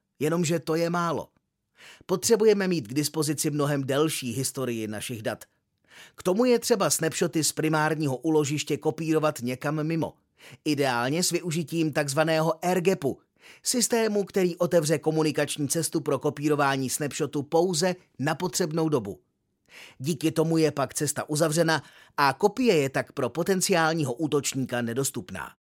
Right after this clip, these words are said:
Jako úložiště pro snapshoty nebo zálohovaná data doporučujeme nejčastěji deduplikační zálohovací jednotky. Pokud byste chtěli vystavět ještě odolnější systém proti útokům,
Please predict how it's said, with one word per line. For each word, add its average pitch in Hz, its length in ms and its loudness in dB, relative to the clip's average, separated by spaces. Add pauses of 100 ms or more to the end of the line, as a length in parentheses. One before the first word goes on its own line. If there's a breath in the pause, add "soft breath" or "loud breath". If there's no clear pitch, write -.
Jako 135 260 0
úložiště 233 600 2
pro 175 160 2
snapshoty 175 580 0
nebo 127 280 0
zálohovaná 139 720 2
data 135 320 -2 (280 soft breath)
doporučujeme 202 760 2
nejčastěji 151 680 2
deduplikační 175 920 0
zálohovací 143 760 0
jednotky. 117 540 -4 (1040 loud breath)
Pokud 180 240 2
byste 214 280 2
chtěli 233 300 2
vystavět 175 520 0
ještě 156 280 0
odolnější 165 760 2
systém 139 460 0
proti 139 240 -4
útokům, 160 540 0